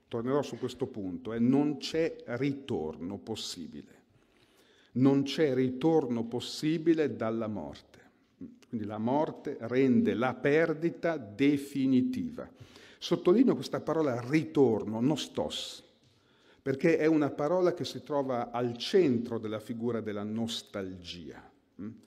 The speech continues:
Nostos, algos,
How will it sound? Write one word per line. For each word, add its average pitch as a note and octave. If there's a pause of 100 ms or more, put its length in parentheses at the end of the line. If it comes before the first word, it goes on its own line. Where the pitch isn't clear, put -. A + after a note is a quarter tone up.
(1500)
Nostos, A#2
algos, A#2